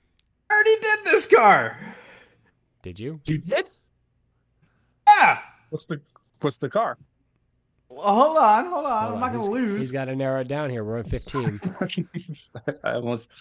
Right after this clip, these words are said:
Speaker 3: almost baited John just now. <laughs>
Speaker 2: Mm-mm.
Speaker 1: Yeah.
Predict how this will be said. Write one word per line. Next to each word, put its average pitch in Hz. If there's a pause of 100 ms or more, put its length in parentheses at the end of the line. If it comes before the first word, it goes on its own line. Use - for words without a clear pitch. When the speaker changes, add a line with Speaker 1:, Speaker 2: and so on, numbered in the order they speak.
(240)
Speaker 3:
almost 127
baited 123
John 120
just 113
now. 160
<laughs> 208
Speaker 2:
Mm-mm. 190
Speaker 1:
Yeah. 160